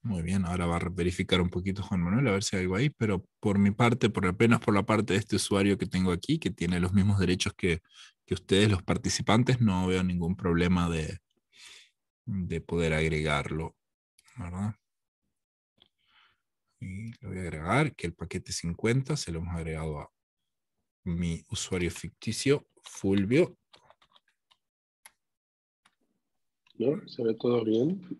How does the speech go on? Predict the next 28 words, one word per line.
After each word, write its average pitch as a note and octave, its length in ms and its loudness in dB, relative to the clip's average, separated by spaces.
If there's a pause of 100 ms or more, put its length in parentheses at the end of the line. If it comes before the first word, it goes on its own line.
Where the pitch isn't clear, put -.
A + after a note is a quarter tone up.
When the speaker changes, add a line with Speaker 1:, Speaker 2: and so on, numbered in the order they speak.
(260)
Speaker 2:
<clears throat> B2 380 6
Todos A2+ 240 6
tienen A2 360 4
derecho G2+ 680 -4
a F#2 400 -4 (400)
editar G2 460 -4
programas G2 600 -2
públicos, G#2+ 800 -4
así - 160 -16 (280)
que F#2+ 340 -10 (320)
deben G2+ 280 -8
de G2 80 -6
poder F#2 200 -4
Speaker 1:
Ah, C3+ 180 2
mira, B2+ 380 2 (300)
mira A#2 260 4
lo B2 100 4
que A#2 100 2
Speaker 2:
hacer - 20 4
una A2 100 4
Speaker 1:
nos G2 80 2
dice G#2 300 0
Wi-, G#2 240 2
Speaker 2:
modificación. D3 240 -8
Speaker 1:
mira, B2 360 2 (280)
mira, C#3 320 2
Juan, B2 220 -4 (120)
J A2 140 0